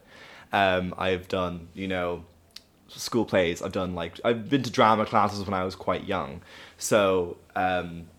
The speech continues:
but I can, you know, I have, like, <laughs> not to sound vain, that nat-, I have a natural ability to be able to kind of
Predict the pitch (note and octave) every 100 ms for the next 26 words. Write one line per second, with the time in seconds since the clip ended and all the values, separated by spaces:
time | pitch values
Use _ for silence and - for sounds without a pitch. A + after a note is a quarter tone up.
0 | - _ - C3+ C#3 D3 C3+ B2+ A2+ G#2+
1 | F#2+ - _ _ - _ - _ _ _
2 | - - A2+ G2 F2+ - - F2 E2+ -
3 | _ _ _ _ _ _ _ _ - E2+
4 | - - - - _ _ _ - A2 G2
5 | - G2 G2+ G2 F2+ E2+ A2 G#2+ F#2 G2+
6 | G#2 G#2 A#2+ G2+ F#2+ - G#2 F2 F#2 F#2
7 | G2+ G2+ - F2+ F#2+ F2+ F2+ - F2+ E2